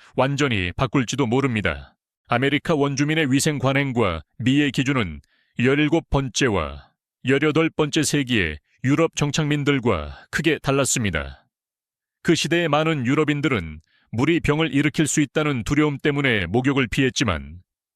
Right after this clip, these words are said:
원주민 공동체는 신체적 및 영적 웰빙을 위해 청결을 필수적으로 여겼습니다. 강과 가을에서 정기적으로 목욕하는 것은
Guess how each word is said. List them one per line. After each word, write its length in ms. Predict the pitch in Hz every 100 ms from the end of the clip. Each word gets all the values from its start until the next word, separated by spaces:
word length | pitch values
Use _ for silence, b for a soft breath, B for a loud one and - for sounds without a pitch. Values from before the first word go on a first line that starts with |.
| _
원주민 480 | 120 139 139 165 147
공동체는 760 | 147 151 151 - 135 82 76 b b
신체적 460 | - 160 147 147 147
및 200 | 165 156 _ -
영적 400 | 131 131 165 123
웰빙을 520 | 120 139 151 151 123
위해 340 | 120 82 73 78 _
청결을 520 | - 151 143 143 104 -
필수적으로 640 | - 160 - 156 151 156
여겼습니다. 840 | 139 139 131 127 98 80 71 71 _ _ _ _ _ _ _ _
강과 420 | - 127 131 175
가을에서 680 | 170 151 156 156 - 98 80 -
정기적으로 580 | - 139 143 143 156 165
목욕하는 480 | 123 147 139 147 143
것은 440 | 139 120 82 82